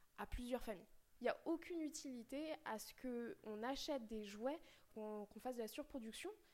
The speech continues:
c'est, il y a aucune utilité, autant que ça serve pour la planète et en même temps pour les personnes qui sont en difficulté financière. Pour moi, c'était obligatoire d'avoir des jouets qui ont été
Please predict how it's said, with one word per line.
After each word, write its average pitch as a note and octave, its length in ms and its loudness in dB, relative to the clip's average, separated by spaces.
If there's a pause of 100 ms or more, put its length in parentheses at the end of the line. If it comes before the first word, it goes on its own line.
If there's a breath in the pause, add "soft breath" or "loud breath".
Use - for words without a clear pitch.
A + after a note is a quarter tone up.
(140)
c'est, - 300 -4
il G#3+ 60 -8
y A3+ 80 2
a - 100 0
aucune F4 280 0
utilité, E4+ 580 0
autant C4+ 260 4
que D#4 80 -2
ça C4 140 2
serve D4 360 2 (360 soft breath)
pour D#4+ 140 4
la C#4 120 8
planète E4 480 2
et E4 100 4
en D#4 100 4
même C4 200 2
temps E4+ 200 -2
pour D4+ 140 4
les B3+ 120 4
personnes B3+ 260 2
qui D4+ 100 -4
sont B3+ 120 -2
en A#3 80 2
difficulté B3 680 -2
financière. C#4+ 440 4 (460)
Pour G#3 140 0
moi, A3 120 0
c'était G3+ 460 -2
obligatoire G3 520 -2
d'avoir G3 440 0
des G3 140 -2
jouets G3+ 340 0
qui - 140 -2
ont A3 80 2
été G#3+ 360 0